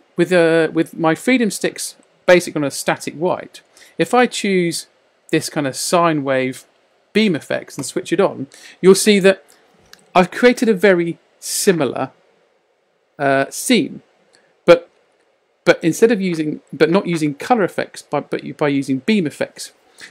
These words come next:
So my color is set permanently to white. If I turn, turn off, uh, beam effects, you'll see my color is permanently white. The beam effects is simply switching them on and off. It's become a bit more apparent if you look at the sparkle.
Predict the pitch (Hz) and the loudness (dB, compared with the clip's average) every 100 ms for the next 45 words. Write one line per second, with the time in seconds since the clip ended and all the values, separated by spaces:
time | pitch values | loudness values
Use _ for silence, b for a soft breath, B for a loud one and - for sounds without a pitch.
0 | - 160 147 - 156 - 277 247 196 - | -4 -2 -2 -2 -2 2 4 4 2 0
1 | - - 170 160 139 - 123 160 240 - | -2 2 2 2 -4 -8 -2 0 0 -8
2 | _ - 147 - 208 190 175 _ - 196 | _ -6 -4 0 0 0 -4 _ -8 -4
3 | 180 156 - _ _ 156 147 - _ 165 | -4 -6 -12 _ _ -2 -2 -6 _ 0
4 | 156 135 156 - 143 139 147 170 - b | 0 -2 -8 -8 -10 -6 -4 -4 -8 b
5 | b b 156 - 240 220 180 - 170 156 | b b -4 2 4 4 2 2 2 2
6 | 143 - 131 160 120 - - b b b | -4 -6 -8 -8 -8 -12 -18 b b b
7 | - 151 - 247 190 - 135 - - - | -6 -4 2 4 2 0 -2 -2 -10 -18
8 | _ _ _ - 160 - 165 170 151 - | _ _ _ -2 -2 0 -2 -2 -4 -6
9 | - 147 143 139 143 139 208 - - 175 | -6 -4 -4 -4 -4 -2 -4 -4 -14 -20
10 | _ _ _ _ _ _ _ _ 160 - | _ _ _ _ _ _ _ _ -4 0
11 | 185 202 185 170 156 147 - 196 139 139 | 0 0 0 0 0 0 0 0 0 -6
12 | - 147 139 - - 127 - 190 180 - | -12 -8 -8 -8 -10 -12 -8 -6 -6 -8
13 | - | -18